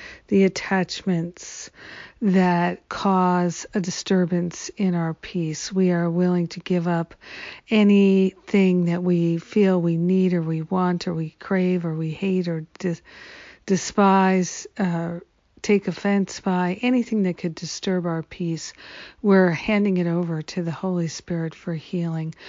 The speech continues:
We are cultivating the peaceful mind.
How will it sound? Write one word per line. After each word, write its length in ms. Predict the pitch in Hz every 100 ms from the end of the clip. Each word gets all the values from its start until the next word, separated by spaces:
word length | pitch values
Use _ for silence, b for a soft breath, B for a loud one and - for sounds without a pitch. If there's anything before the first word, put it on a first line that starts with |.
| B B
We 180 | 202 196
are 200 | 180 175
cultivating 840 | 170 - 202 185 175 175 170 160
the 80 | 160
peaceful 540 | - - 180 - 170 160
mind. 640 | 160 160 156 160 165 165